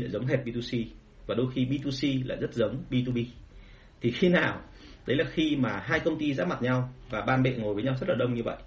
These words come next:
nhưng mà trong cả hai đám đó thì ở mỗi công ty chỉ có một người ra quyền quyết định thôi. Tức là ở công ty của người bán thì chỉ có ông tổng giám đốc thôi, hoặc là ông giám đốc kinh doanh là ông hiểu vấn đề và ông đứng ra ông nói.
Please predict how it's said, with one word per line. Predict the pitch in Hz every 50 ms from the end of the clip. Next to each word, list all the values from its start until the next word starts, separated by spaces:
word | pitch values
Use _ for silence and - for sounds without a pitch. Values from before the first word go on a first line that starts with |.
| - - - - - - -
nhưng | - 156 156
mà | 143 131
trong | 135 - 151 151 135
cả | 123 92 - -
hai | 127 151 147 143 139
đám | 123 107 104 120
đó | 123 113 107 104 127 160 180 -
thì | - 131 120
ở | 113 98
mỗi | 87 92 110 156 165
công | 180 151 -
ty | 151 147 139 139 135 131 -
chỉ | - - 143 104 - -
có | 110
một | 143 151
người | 139 113
ra | 98 113
quyền | 113 - 117 98 92 90
quyết | 131 131
định | - -
thôi. | - 120 110 95 - - - - - - - - - - -
Tức | - 175 -
là | 160 143
ở | - 107 90 87 -
công | 127 127 131
ty | 131 131 131 127 120 -
của | - 113 98 90
người | 92 92 92 95 95 - -
bán | 95 98 101 113 165 220 - - - -
thì | - - -
chỉ | - 117 95 -
có | -
ông | 123 123 127
tổng | 117 101 85 82
giám | 87 107
đốc | 139 165 - -
thôi, | 127 117 113 107
hoặc | 107 98
là | 98 95
ông | 90 113 120 117
giám | 117 110 -
đốc | 185 185
kinh | - 139 127
doanh | 123 120 113 104
là | 92
ông | - 113
hiểu | 127 -
vấn | - - 117
đề | 113 104 -
và | 90 90
ông | 98 104
đứng | 110 107 110
ra | 135 127
ông | 110 110 110
nói. | 104 95 95